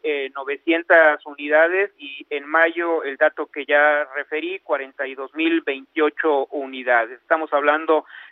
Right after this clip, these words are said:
de un poquitito más de siete mil unidades de diferencia en, eh, un, eh, mes y, eh,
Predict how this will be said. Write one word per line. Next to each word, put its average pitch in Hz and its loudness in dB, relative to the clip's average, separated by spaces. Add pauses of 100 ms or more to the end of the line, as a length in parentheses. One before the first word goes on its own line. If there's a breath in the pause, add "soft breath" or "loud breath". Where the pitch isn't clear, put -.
de 139 2
un 160 -6
poquitito 165 -2
más 170 0
de 147 -2
siete 139 -6
mil 160 -8
unidades 151 -2
de 135 -8
diferencia 147 -2 (280)
en, 160 0 (140)
eh, 139 -2
un, 160 -4 (160)
eh, 131 -6
mes 175 0 (360)
y, 220 -6
eh, 147 2